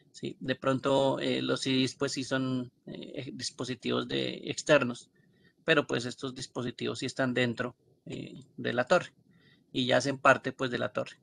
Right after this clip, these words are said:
Lo mismo este lector que está aquí, pues, hace parte de la torre.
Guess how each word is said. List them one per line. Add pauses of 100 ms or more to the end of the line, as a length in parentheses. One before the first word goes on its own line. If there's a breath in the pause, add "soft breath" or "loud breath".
(100)
Lo
mismo
este
lector
que
está
aquí,
pues,
hace
parte (560 soft breath)
de
la
torre.